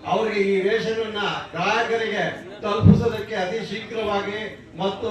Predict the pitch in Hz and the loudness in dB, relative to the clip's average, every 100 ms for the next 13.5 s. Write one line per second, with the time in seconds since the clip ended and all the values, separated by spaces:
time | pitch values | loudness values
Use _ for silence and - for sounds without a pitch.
0 | 202 165 - 175 160 151 - 175 180 226 | -2 -2 -4 -10 -10 -10 -10 -8 -6 -2
1 | 240 220 175 165 185 180 165 175 - 233 | 0 2 0 -4 -8 -8 -6 -6 0 2
2 | 226 214 202 196 196 - 208 190 185 196 | 2 2 0 0 0 -2 -2 -4 -2 -2
3 | 165 180 - - - 165 175 175 170 196 | -2 -6 -10 -14 -8 -2 0 0 2 4
4 | 233 233 220 - 196 226 240 226 220 196 | 6 6 6 2 2 4 4 2 0 2
5 | 180 196 226 240 202 208 226 220 202 202 | 2 4 4 4 2 0 0 0 0 0
6 | 196 190 196 220 208 202 196 190 196 208 | 0 0 -2 -2 -2 0 0 -2 -2 -2
7 | 170 156 - - 165 196 190 180 180 196 | -2 -4 -8 -6 0 2 2 0 -2 0
8 | 226 208 196 190 185 185 196 196 - - | 0 2 2 2 0 0 2 2 0 -6
9 | - - 190 202 196 185 170 147 160 202 | -8 -2 2 2 2 2 0 -2 -4 -4
10 | 220 196 202 196 196 196 185 175 185 190 | -2 2 4 4 2 0 0 -2 0 0
11 | 196 196 202 220 - - - - - 185 | 0 -2 -4 -6 -10 -18 -16 -6 -2 0
12 | 170 170 170 - 180 - - - 165 208 | 0 0 -2 -4 -6 -8 -10 -6 -2 2
13 | 220 220 202 190 185 | 4 4 4 4 2